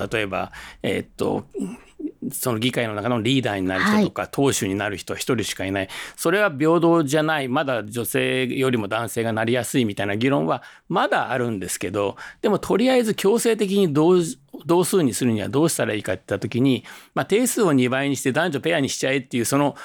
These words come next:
Speaker 1: 乱暴なやり方といいますかね、それはフランスっぽいなと思って、で、失敗したらもうやめちゃえばいいよっていうような感じで、
Speaker 2: うん。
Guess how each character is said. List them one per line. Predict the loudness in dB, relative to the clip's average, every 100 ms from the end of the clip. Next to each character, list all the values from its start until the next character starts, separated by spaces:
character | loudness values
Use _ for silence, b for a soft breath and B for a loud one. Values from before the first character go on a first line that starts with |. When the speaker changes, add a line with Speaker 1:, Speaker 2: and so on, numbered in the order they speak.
| B B B -2
Speaker 1:
乱 | 2 4
暴 | 4 4
な | 4 2
や |
り | 2
方 | 0 0
と | 2 2
い | 4
い |
ま | 2 0
す |
か | -2
ね、 | -4 -4 -4
そ | 0
れ | 0
は | 2
フ | 2
ラ | 0
ン |
ス | -2
っ |
ぽ | -2 0
い | 2
な | 0
と | -2
思 | -4
っ | -6
て、 | -2 -2 0
で、 | 0
失 | 0 0 0
敗 | -2
し | 2
た | 0
ら | 2
も | 0
う |
や | 0
め | -2
ち | 0
ゃ |
え | 0
ば | 2
い | 2
い |
よ | 0 -2
っ |
て | 0
い | 2
う |
よ | 4
う |
な | 4
感 | 2 2
じ | -2
で、 |
Speaker 2:
う |
ん。 | -6